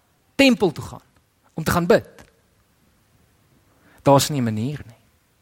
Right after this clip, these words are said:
Want een, tollenaars het nie tempel toe gegaan om te gaan bid nie. Maar twee, tollenaars is nie welkom by die tempel nie. Want tollenaars is sleg.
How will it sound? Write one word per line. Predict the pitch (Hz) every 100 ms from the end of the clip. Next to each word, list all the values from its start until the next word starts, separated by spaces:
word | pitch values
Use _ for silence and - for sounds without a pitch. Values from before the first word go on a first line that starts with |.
| _ - -
Want | 196 214
een, | 233 220 226 240 _ _ _ _ _ _ _
tollenaars | 190 175 156 151 -
het | 139
nie | 180 -
tempel | 143 127 123
toe | 127
gegaan | 113 - 117
om | 113
te | -
gaan | 110
bid | 117 156 _
nie. | - _ _ - - -
Maar | 180 202
twee, | - 285 180 143 185 -
tollenaars | 247 233 185 170 156
is | 156
nie | 175
welkom | 160 214 - 139 113 101 95
by | - 127
die | 123
tempel | 117 90 - -
nie. | _ _ _ _ _ _ _ _ _ _ - - -
Want | 175
tollenaars | 240 254 226 196 175 151
is | -
sleg. | 240 180 95 - -